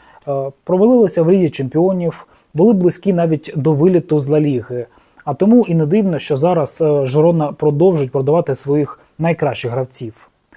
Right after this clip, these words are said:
Звичайно, що для Жирони все змінилося за останній рік кардинально.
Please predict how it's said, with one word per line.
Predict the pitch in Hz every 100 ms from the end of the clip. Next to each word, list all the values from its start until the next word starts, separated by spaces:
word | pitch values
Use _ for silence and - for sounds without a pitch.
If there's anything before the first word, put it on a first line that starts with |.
| _ _ 156
Звичайно, | 156 170 170 254
що | 208 160
для | 160
Жирони | 143 160 196 208 180 160 147
все | - 190
змінилося | 165 165 180 170 - 151
за | 147
останній | 165 - 170 151 156
рік | 147
кардинально. | - 143 143 196 220 185 151